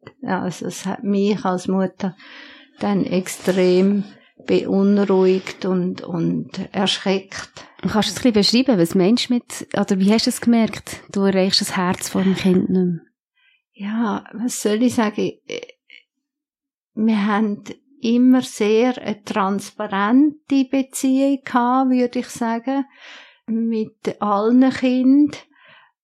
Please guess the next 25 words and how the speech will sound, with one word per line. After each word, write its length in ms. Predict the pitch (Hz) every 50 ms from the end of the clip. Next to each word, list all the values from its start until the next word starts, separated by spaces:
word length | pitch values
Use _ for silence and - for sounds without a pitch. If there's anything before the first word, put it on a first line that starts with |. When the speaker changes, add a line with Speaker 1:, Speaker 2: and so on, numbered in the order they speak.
| _ _ _
Speaker 1:
Und 600 | - 220 233 226 220 226 220 - - - - - _ _ _ _ _ _ _ _ _ _ _ _ _ _ _ _ _ _ _ _ _ _ _ _ _ _ _ _
plötzlich 760 | - 233 226 247 285 285 - - - 269 254 262 262 254 -
ist 280 | 233 240 233 226 - 240
es, 480 | 226 220 - - - - - - - - - - - - - 262
äh, 460 | - - - - - - 202 - 196 196 - - _ _ _ _ _ _ _ _ _ _ _ _ _ _ -
einfach 380 | 180 180 185 - 262 247 -
so 460 | - - - 240 220 214 220 226 226 220
mit 240 | 233 240 233 - -
einem 380 | 220 220 233 269 285 254 233 - - - - 247 226 - -
Kind 360 | 247 247 240 254 285 311 302
jetzt 420 | 311 294 285 - - - - -
im 300 | - - - 220 226 226
Speziellen 840 | 220 - - - 214 208 208 - - 247 208 202 214 220 233 240 240
so 280 | 240 - 226 214 214 226
gewesen, 360 | 220 - - - 226 220 214
dass 220 | 214 226 226 - -
ich 140 | 214 208 202
wie 300 | 208 214 220 240 233 - - - - - - -
an 240 | - 226 240 214 208
eine 140 | 214 196 185
Wand 420 | 185 185 196 220 240 247 233 233
angelaufen 1000 | 226 226 226 220 220 220 214 - - 220 202 208 226 220 - - - 247 226 220
bin. 300 | - 226 208 190 170 -
Also 360 | 185 196 196 - 196 190 180
wie 380 | 202 208 214 226 269 277 262